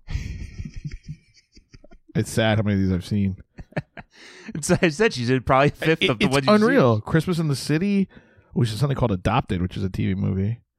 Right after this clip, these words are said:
Speaker 1: But she's also in real movies. This is so weird. She goes back and forth. Christmas in Evergreen? No?
Speaker 2: No, that wasn't it.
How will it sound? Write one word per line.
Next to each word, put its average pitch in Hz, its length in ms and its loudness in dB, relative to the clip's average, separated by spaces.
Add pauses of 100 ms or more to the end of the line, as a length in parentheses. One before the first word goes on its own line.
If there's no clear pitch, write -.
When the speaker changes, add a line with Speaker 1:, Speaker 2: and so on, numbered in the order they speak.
(1300)
Speaker 1:
But 180 120 4
she's 214 140 2
also 330 160 2
in 247 100 4
real 302 160 6
movies. 98 340 0
This 180 80 4
is 214 220 -2
so 269 80 2
weird. 220 460 2 (180)
She - 120 -8
goes 180 140 4
back 208 200 -6
and 151 120 -4
forth. - 440 -6 (1700)
Christmas 160 340 2
in 139 80 0
Evergreen? 214 600 0 (120)
No? 151 160 2
Speaker 2:
No, 208 220 -2
that - 100 -4
wasn't 98 280 -4
it. 92 60 -8